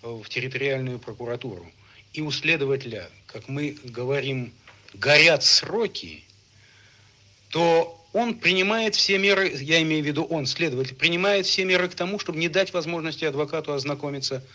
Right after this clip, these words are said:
с делом. Здесь на этой почве происходят стычки, скандалы, заявления между следствием и адвокатом.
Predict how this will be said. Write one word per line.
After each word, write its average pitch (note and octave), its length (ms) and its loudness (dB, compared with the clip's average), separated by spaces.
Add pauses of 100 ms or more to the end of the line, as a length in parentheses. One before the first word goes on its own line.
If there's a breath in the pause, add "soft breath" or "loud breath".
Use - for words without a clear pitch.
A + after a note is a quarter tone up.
(180 loud breath)
с - 140 0
делом. G2+ 360 -14 (720 loud breath)
Здесь D3 360 -4
на D3+ 120 -2
этой D3+ 140 -4
почве D3 320 -8
происходят D3 540 -8
стычки, C3 500 -6
скандалы, C3+ 680 -6
заявления C3 680 -6
между A#2+ 260 -8
следствием C3+ 680 -6 (380 loud breath)
и C#3 340 -6 (140)
адвокатом. C3+ 640 -6